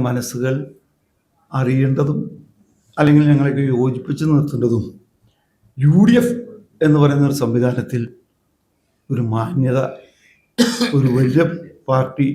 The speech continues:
എന്നുള്ള രീതിയിൽ കോൺഗ്രസ് പുലർത്തുന്ന ഇല്ല എന്നുള്ളത് പറയാനാണ് ഈ അവസരം ഞാൻ ഉപയോഗിക്കുക. കാരണം ലീഗിന്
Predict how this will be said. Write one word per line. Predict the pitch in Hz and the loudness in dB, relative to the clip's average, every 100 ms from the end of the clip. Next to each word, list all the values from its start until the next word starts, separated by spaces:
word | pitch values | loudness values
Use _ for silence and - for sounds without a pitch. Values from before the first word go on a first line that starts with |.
| - | -2
എന്നുള്ള | 131 123 117 | -2 -2 -4
രീതിയിൽ | 120 120 120 120 120 _ _ _ | -6 -4 -6 -8 -16 _ _ _
കോൺഗ്രസ് | 135 131 120 - 139 139 - _ _ - | -2 -2 -2 -6 -10 -12 -16 _ _ -4
പുലർത്തുന്ന | 127 131 131 - 143 139 139 143 - - - _ 143 139 | -2 -2 -4 -2 2 2 0 -4 -10 -16 -20 _ -4 -2
ഇല്ല | 165 190 196 196 - - 135 | 0 2 0 -2 -6 -4 -2
എന്നുള്ളത് | 135 127 131 123 | 0 0 0 -2
പറയാനാണ് | 113 110 117 113 98 98 - _ _ _ _ _ | -2 -2 -2 -4 -8 -10 -20 _ _ _ _ _
ഈ | 139 | 2
അവസരം | 123 - 123 123 | 2 0 -4 -2
ഞാൻ | 120 | -2
ഉപയോഗിക്കുക. | 107 101 101 - - - _ _ _ _ _ _ _ _ _ _ _ _ _ | -4 -6 -8 -14 -20 -20 _ _ _ _ _ _ _ _ _ _ _ _ _
കാരണം | 131 131 127 - - - - _ _ _ - 190 208 - - - 226 - - - 135 | 2 4 2 0 -8 -18 -20 _ _ _ -16 -14 -14 -16 -20 -20 -20 -20 -20 -14 0
ലീഗിന് | 139 139 143 151 | 2 4 4 4